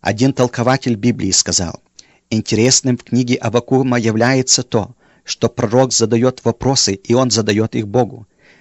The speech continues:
При таих-, при таких обстоятельствах можно создать комитет или общество, чтобы исследовать вопрос.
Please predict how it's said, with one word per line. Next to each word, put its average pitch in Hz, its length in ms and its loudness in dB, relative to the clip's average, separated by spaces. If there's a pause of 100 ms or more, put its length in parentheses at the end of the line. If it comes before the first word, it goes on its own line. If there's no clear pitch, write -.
(160)
При 113 100 0
таих-, 123 400 -2 (100)
при 117 120 0
таких - 360 -4
обстоятельствах - 1080 -2
можно 113 460 -2
создать 117 480 0
комитет 113 600 -4
или 101 220 -4
общество, 113 580 -2 (260)
чтобы 123 360 -2
исследовать 139 580 0
вопрос. 131 460 -6